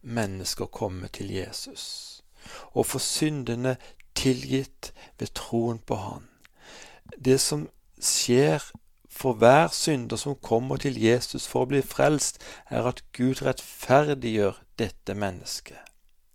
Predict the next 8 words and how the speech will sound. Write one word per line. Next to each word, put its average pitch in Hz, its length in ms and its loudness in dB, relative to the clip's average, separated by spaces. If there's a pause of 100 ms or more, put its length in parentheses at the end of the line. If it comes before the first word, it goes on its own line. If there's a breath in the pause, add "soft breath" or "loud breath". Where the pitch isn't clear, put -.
(1160 soft breath)
Det 123 180 8
mennesket 113 540 -2
har 110 80 -6
nå 107 100 0
fått - 300 -8
fred 113 720 -2
med 104 260 -8
Gud. 98 400 -10